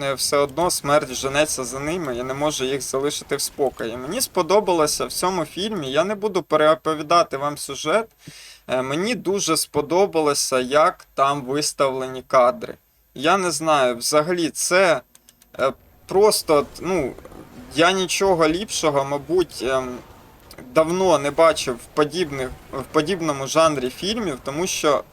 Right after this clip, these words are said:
е, ось ця перша сте-, сцена, коли показують катастрофу, яка відбувається на цьому, е, хмарочосі, не знаю, в цьому готелі, і вона настільки от, ну, е, як це правильно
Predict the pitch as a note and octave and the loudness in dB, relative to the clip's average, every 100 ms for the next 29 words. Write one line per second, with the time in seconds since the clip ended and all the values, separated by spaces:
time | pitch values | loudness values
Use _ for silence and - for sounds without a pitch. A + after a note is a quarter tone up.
0 | - C3+ D3 C#3+ - F3 - F3+ D#3+ - | -8 -2 0 0 2 2 4 2 2 -4
1 | - - E3 F#3+ - - - E3 G#3 G3+ | -6 0 2 2 -2 -6 0 2 2 0
2 | C#3+ C#3 C#3+ D#3+ C3+ C#3+ - D#3+ D3 A#2+ | -2 -2 0 -2 -2 0 4 6 4 0
3 | A#2+ - - C3+ D3 - E3 E3 - C3 | -6 -6 -4 -4 -2 -4 0 0 0 -2
4 | C3 C#3+ C#3 C3+ C#3+ D3+ D3 B2+ - B2+ | 0 -2 -2 -6 4 6 6 2 -4 -10
5 | C3 - D3+ D3 B2 A#2 - B2+ B2 A#2 | -12 -4 -2 -2 -4 -8 -10 -8 -8 -10
6 | - _ C#3+ D3 C#3+ F#3+ G3 - C3+ C3+ | -18 _ 0 0 0 2 2 0 -6 -6
7 | D3 C#3 B2 - D#3 D#3 C3 C3 E3 G3+ | 2 2 2 -2 -4 -2 -4 0 2 4
8 | G3 D3+ - - - - - - _ - | 2 -2 -8 -20 -20 -20 -20 -20 _ -6
9 | D#3+ F3 D#3+ - - C#3 E3 G3 F3 E3 | 0 4 4 2 2 2 4 4 4 2
10 | - F#3+ G3+ F3 D#3+ D3 C3 - - E3+ | 0 -2 -4 -4 0 2 2 -4 -8 -4
11 | D#3+ G#2+ - _ _ _ _ _ _ _ | -4 -6 -16 _ _ _ _ _ _ _
12 | _ _ - B2+ B2+ B2 D3 D3 - B2+ | _ _ -10 -8 -8 -2 -2 0 -6 -6
13 | - C#3+ C3+ C3 C3 B2 | 0 2 2 -2 -2 -4